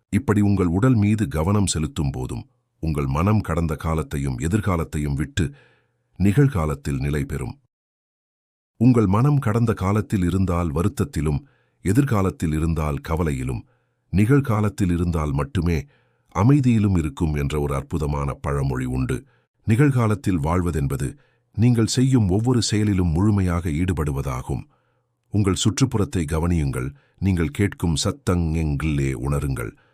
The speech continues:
ஒரு நேரத்தில் ஒரு வேலையில் மட்டும் கவனம் செலுத்துங்கள். குறிப்பாக, தொழில்நுட்பத்தின் கவனச்சிதறல்களிலிருந்து சிறிது நேரம் விலகியிருப்பது உங்கள் மனதை நிகழ்காலத்தில் நிலைநிறுத்த பெரிதும் உதவும். இந்த பயணத்தில்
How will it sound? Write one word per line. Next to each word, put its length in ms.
ஒரு 200
நேரத்தில் 440
ஒரு 200
வேலையில் 480
மட்டும் 300
கவனம் 320
செலுத்துங்கள். 580
குறிப்பாக, 640
தொழில்நுட்பத்தின் 800
கவனச்சிதறல்களிலிருந்து 1200
சிறிது 360
நேரம் 320
விலகியிருப்பது 720
உங்கள் 280
மனதை 400
நிகழ்காலத்தில் 800
நிலைநிறுத்த 640
பெரிதும் 500
உதவும். 380
இந்த 240
பயணத்தில் 720